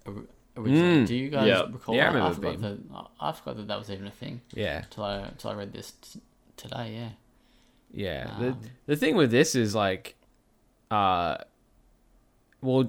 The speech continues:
Speaker 2: I, I think I've only spoken about this with Jordan maybe in the past, but I've got, like, things kicking around that I wanna do in terms of streaming. And this week was the week that I was like, "Actually, let's, let's talk to people, let's figure out a platform."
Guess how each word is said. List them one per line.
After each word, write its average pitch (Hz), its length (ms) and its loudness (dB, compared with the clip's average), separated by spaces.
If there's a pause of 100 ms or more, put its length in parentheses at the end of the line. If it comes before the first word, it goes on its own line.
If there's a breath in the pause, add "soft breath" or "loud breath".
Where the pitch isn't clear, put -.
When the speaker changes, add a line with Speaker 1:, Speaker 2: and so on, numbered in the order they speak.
Speaker 2:
I, 104 260 6
I 113 100 4
think 143 160 2
I've 107 100 6
only 101 160 2
spoken 98 400 -2
about 85 260 -4
this 92 140 -10
with 85 100 -14 (200)
Jordan 95 500 -4
maybe 78 240 -8
in 78 100 -10
the - 60 -12
past, - 480 -2
but 90 180 -4
I've - 220 -6
got, 127 240 2 (440 soft breath)
like, 95 380 0 (220)
things 110 360 2
kicking 104 280 -2
around 98 240 2
that 92 100 0
I 92 60 0
wanna 90 220 -2
do 104 220 0
in 92 120 -2
terms 90 240 -6
of 85 100 -8
streaming. 92 540 -6 (1040 soft breath)
And 107 160 2
this 143 200 2
week 110 260 4
was 95 140 0
the 95 80 0
week 95 260 -2
that 80 140 -4
I 69 100 -2
was 82 180 -6
like, 65 340 -6 (160)
"Actually, 101 320 -2
let's, 101 280 -4
let's 131 240 0
talk 120 240 2
to 104 80 -6
people, 92 220 -2
let's 85 200 -6
figure 95 240 0
out 90 120 2
a 76 40 -4
platform." 82 680 -8